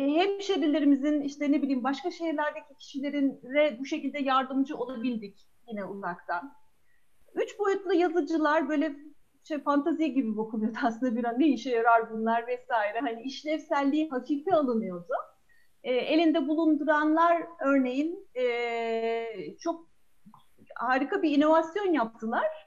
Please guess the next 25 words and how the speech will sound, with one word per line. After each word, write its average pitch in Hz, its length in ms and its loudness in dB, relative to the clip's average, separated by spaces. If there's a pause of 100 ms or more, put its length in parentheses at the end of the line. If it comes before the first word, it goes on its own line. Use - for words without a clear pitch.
(140)
E, 233 120 -10
siperlik 359 520 0
üretmeye 262 460 -2
başladılar 202 600 -4 (200)
ve 349 480 0 (100)
bir 370 160 2
anda 294 300 4 (220)
hayat 349 300 4 (100)
kurtaran 302 400 -4 (100)
bir 392 140 -6
sosyal 370 460 -4
dayanışma 320 500 -2 (140)
örneği 254 240 2
haline 214 480 -2
geldi 185 400 -4
üç - 260 -16
boyutlu 190 320 -6
yazıcılar. 180 540 -8 (360)
Unuttuğumuz 269 520 2
hatta 196 440 -4
bir 185 80 -6
anda 180 320 -4
belki - 340 -12 (600)
bu 240 60 -8
yazıcıları. 196 640 -4